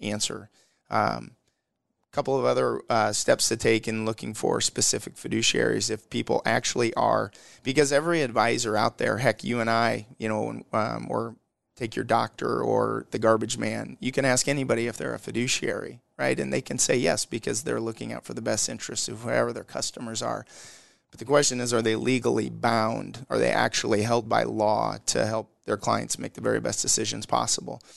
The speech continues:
Uh, so again, how the business is structured,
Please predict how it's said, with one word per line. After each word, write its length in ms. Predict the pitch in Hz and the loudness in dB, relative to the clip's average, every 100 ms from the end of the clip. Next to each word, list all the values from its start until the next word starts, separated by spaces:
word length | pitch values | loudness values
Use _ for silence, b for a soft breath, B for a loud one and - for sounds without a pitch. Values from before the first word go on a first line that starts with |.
| B B B - | B B B -2
Uh, 240 | 120 107 | 2 2
so 280 | 104 - 117 | 2 2 2
again, 280 | 120 123 110 | 2 0 2
how 160 | 107 117 | 2 2
the 80 | |
business 340 | 117 123 127 123 | 2 0 2 2
is 80 | 131 | 2
structured, 500 | - 120 - 117 | 2 0 -2 -8